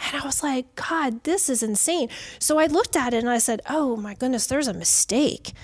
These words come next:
So I went into, um, our payroll and I said, "You know,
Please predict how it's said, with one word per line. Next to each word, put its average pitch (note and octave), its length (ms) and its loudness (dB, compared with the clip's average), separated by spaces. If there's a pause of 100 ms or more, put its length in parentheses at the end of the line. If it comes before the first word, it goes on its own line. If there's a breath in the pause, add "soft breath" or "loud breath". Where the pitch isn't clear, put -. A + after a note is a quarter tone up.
(240 loud breath)
So C4 220 4
I C4+ 200 4
went C#4 280 0
into, A#3 800 -2 (200)
um, G3+ 300 -8
our A3+ 140 -4
payroll A3 480 0
and G#3 100 -2
I G#3+ 40 -4
said, G#3 420 -2
"You A#3 80 -2
know, A3+ 200 0